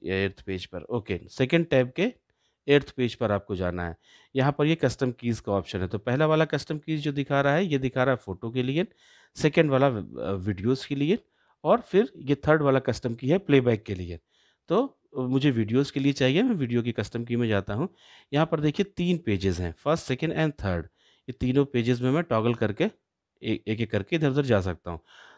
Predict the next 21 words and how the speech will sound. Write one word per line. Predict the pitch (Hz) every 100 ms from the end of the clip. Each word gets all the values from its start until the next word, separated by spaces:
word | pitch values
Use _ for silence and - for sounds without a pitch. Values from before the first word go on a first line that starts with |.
| -
तो | -
फर्स्ट | 151 156 -
पेज | 151
पर | -
कौन-कौन | 160 143 147 151
से | 147 143
ऑप्शन | 135 - 147
हैं? | 214 -
कंट्रोल | 120 107 127 143
व्हील | 135 143 190
पर | 139
मैंने | 123 117
आईएसओ | 131 101 98 -
ले | 117 120
रखा | 117 147
है, | 180
यानी | 123 107
कि | 107 95
ये | 101
कंट्रोल | 113 110 107 120 117
व्हील, | 131 202